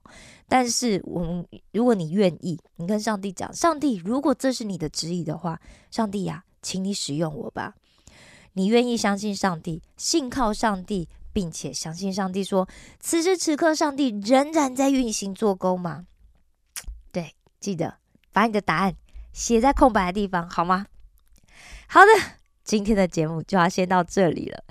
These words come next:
透过今天的说明，不知道大家有学习到什么呢？你最喜欢的是哪一个部分呢？很期待大家可以跟我留言回馈，好吗？请记得我总是在这边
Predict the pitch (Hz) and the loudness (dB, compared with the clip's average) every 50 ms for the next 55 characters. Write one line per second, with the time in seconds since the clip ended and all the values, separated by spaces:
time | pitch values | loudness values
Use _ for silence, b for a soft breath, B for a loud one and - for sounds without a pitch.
0 | B B B B B B B B B B - 233 226 226 240 233 247 262 262 285 | B B B B B B B B B B 4 4 6 6 6 6 4 2 2 2
1 | 269 254 269 277 269 - 277 277 285 285 262 240 226 220 220 233 240 - - 190 | 4 4 4 4 4 4 6 6 6 6 4 2 0 0 0 -2 -4 -6 -4 -2
2 | 180 180 180 180 175 170 - 185 180 180 180 175 175 175 - - 170 165 185 175 | -2 0 2 2 2 2 2 0 2 4 4 4 4 2 2 -2 -2 -2 -2 0
3 | 180 190 185 180 - - 175 160 170 175 190 220 233 247 262 285 294 330 - - | 2 4 4 4 2 0 -4 -4 -4 -2 0 0 0 0 0 -2 -2 -2 -6 -10
4 | - - - - B B B B B B - 294 - - 381 415 381 - - 214 | -18 -20 -20 -20 B B B B B B -14 -10 -2 2 4 4 4 4 2 2
5 | 208 220 233 226 240 254 247 226 208 208 - - 240 240 220 196 175 - - _ | 4 4 6 4 4 4 2 2 2 0 -2 -2 0 0 0 0 -2 -6 -10 _
6 | - 165 147 143 147 - 160 - 175 170 156 - 180 175 165 170 170 226 - _ | -8 -6 -6 -4 -4 -6 -4 -2 -2 -2 0 2 2 2 2 0 -2 -4 -8 _
7 | _ _ _ _ - - 180 165 - - 196 185 208 196 190 190 202 196 180 202 | _ _ _ _ -6 -6 -4 -4 -4 -4 -2 2 4 4 6 6 4 4 4 4
8 | 185 180 180 - - 185 175 190 185 175 156 - - 180 175 185 185 185 175 156 | 4 4 4 2 2 2 2 4 2 0 0 0 2 2 2 4 4 4 4 2
9 | 151 b b b b b - 165 185 185 180 185 202 214 202 180 170 170 170 185 | 0 b b b b b 0 4 6 6 6 6 4 4 4 4 4 4 2 -2
10 | - - 202 190 180 - - 277 240 208 202 208 175 170 185 202 196 208 - B | -2 2 4 4 4 4 6 8 8 8 8 8 8 8 8 8 8 6 2 B
11 | B B B B B B - - 220 208 202 208 254 254 202 214 196 185 185 - | B B B B B B -10 -6 -6 -4 -2 0 0 2 4 6 6 6 6 4
12 | - - 180 180 185 208 233 294 - - - 185 165 165 165 - 202 185 165 - | 2 0 2 2 4 4 4 2 2 2 2 2 2 2 -2 -6 -6 -8 -6 -2
13 | - 185 175 165 151 135 - - - 180 165 156 160 165 165 160 | -2 0 0 0 -2 -6 -8 -6 -6 -6 -4 -2 -2 -2 -2 -2